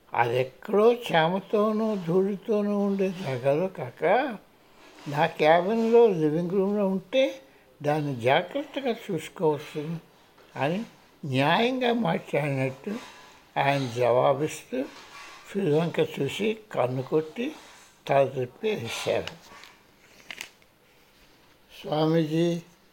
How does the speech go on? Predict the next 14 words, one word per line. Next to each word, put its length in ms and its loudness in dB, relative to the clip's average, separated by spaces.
మీతో 400 -2
నేను 280 0
ఏకీభవిస్తాను. 1000 -2
మీ 180 0
లివింగ్ 420 2
రూమ్ 280 2
అందాన్ని 540 0
అది 320 -4
ఇనుమడిస్తుంది" 880 -6
అని 280 0
నేను 180 0
జోడించాను. 840 -4
ఒక 180 -6
క్షణం 560 -2